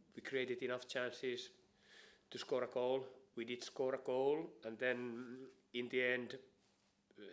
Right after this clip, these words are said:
we were pushing for the win. We were pushing for the win, and of course we played a little bit with the risk. Big, big thank for our back line. Not easy to play against Liepaja strikers, you know,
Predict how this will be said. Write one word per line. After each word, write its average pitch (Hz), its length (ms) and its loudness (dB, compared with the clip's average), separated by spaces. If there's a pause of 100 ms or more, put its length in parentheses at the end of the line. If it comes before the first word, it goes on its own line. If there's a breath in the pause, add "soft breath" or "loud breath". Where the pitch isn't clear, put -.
(480)
we 107 80 -10
were 107 140 0
pushing - 320 -8
for 120 140 -6
the 110 120 -4
win. 110 220 -2 (200)
We 117 80 -6
were 117 120 0
pushing 123 280 -6
for 123 160 -2
the 120 80 0
win, 123 260 2
and 120 140 -2
of 120 160 -2
course 131 260 2
we 127 60 -2
played 123 360 0 (120)
a - 20 -6
little 127 180 4
bit 120 140 -2
with 127 140 -4
the 123 80 -2
risk. 127 320 4 (800 loud breath)
Big, 139 260 0 (1000)
big 139 220 2
thank 135 220 6
for 131 240 6
our 123 80 4
back 135 260 4
line. 135 280 4 (120)
Not 127 200 -2
easy 127 180 2
to 127 80 -6
play 123 200 0
against 123 340 0
Liepaja 120 320 0
strikers, 120 420 0
you 120 60 -4
know, 117 180 0